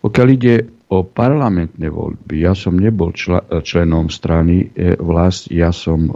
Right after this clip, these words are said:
bol ako, e, líder.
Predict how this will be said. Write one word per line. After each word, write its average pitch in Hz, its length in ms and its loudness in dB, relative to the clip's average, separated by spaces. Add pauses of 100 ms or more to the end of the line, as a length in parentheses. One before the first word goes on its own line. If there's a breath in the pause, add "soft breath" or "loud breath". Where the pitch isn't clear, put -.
bol 87 800 2 (720 loud breath)
ako, 87 400 2
e, 85 180 0 (600)
líder. 73 880 -2